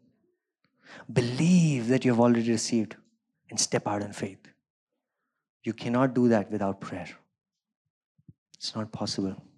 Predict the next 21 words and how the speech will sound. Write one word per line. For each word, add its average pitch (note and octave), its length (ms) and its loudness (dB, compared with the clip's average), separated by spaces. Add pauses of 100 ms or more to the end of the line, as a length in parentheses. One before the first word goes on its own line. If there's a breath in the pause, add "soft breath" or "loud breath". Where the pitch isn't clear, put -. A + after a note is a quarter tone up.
(1300)
I'll B2+ 80 0
show D#3 140 4
you D#3 160 8
one C3 300 4
example. A2 520 2 (1200)
Jesus, F#3 600 4 (580)
in A2 80 -2
the A2+ 80 4
Garden D3 320 6
of C#3 140 4
Gethsemane, C#3+ 760 4 (140)
he's - 240 2
praying, B2+ 340 4
right? E3 260 4 (800)
He's - 160 -6
praying. B2 240 4
What D#3 160 6
is F3+ 80 6
his D#3 140 6
prayer? F3+ 400 4
"Lord, F3 360 8